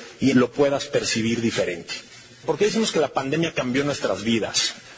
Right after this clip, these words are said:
Antes nos saludábamos de beso y abrazo y ahorita es que ya no sabes ni cómo saludar a la persona. No usábamos tapabocas, alguien tosía o estornudaba y nada más era un salud, pero ahora sales corriendo.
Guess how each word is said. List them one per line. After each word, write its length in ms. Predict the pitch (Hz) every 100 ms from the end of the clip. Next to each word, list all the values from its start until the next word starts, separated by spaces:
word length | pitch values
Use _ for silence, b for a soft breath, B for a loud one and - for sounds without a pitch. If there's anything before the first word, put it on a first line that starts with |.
| - -
Antes 500 | 147 190 208 - -
nos 140 | 120
saludábamos 720 | 123 123 135 143 139 123 101
de 120 | 117 120
beso 300 | 131 - 127
y 60 |
abrazo 420 | 113 117 127 120
y 60 | 127
ahorita 260 | 107 110 113
es 100 | -
que 260 | 95 90 95
ya 120 | 113
no 100 | 117
sabes 240 | 113 127 110
ni 80 | 101
cómo 180 | 117
saludar 300 | 101 101 110
a 60 | 107
la 80 | 92
persona. 500 | 95 131 131 110 - B B B -
No 120 | 135
usábamos 400 | 131 131 120 107
tapabocas, 680 | 113 127 165 196 190 - - - - -
alguien 300 | 139 156 143
tosía 320 | 120 143 147
o 60 | 120
estornudaba 560 | 123 113 117 135 156
y 40 | 131
nada 120 | 131
más 120 | 120
era 100 | 127
un 100 | 123
salud, 380 | 107 117 165 160 113
pero 160 | 107
ahora 180 | 123 127
sales 300 | - 131 123
corriendo. 460 | 120 113 127 131